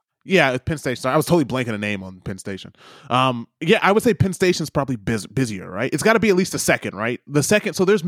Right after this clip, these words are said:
again, I walk through Grand Central every single day for four and a half years, right?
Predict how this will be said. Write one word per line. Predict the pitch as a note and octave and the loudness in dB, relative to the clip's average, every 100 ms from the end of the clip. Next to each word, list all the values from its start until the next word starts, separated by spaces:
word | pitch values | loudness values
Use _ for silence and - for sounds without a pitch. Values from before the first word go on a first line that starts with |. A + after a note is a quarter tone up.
| F#3 | -4
again, | F3 D#3 | -2 -2
I | G#2+ G3 | 2 2
walk | F#3+ F#3+ - | 4 2 2
through | E3 | -2
Grand | A#2+ C#3 D3 | 2 0 0
Central | C#3+ C3 - F#2+ F#2 _ _ _ | -2 -4 -4 -4 -6 _ _ _
every | D#3 F3 A#2+ G#2 - | 2 2 0 -4 -2
single | - C#3+ C3 B2 | 0 0 0 -2
day | G#2+ D#2+ D2 - _ _ _ _ | -2 -4 -6 -12 _ _ _ _
for | - A2+ | -2 -2
four | F#2 - A#2 | -2 -2 0
and | G#2+ | 0
a | F#2+ | -2
half | F#2 F#2 | -8 -10
years, | D2+ - - - _ _ _ _ _ _ _ | -16 -18 -18 -20 _ _ _ _ _ _ _
right? | A#2 B2 | 0 0